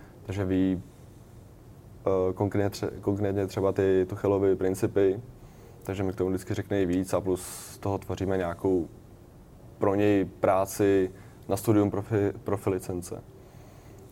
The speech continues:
Takže ty mám teďka taky nakoukaný a z těch menších týmů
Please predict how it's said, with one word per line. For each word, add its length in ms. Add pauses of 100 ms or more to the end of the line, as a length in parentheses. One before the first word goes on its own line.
(120)
Takže 340
ty 100
mám 140
teďka 200
taky 200
nakoukaný 720 (260)
a 40
z 60
těch 160
menších 380
týmů 680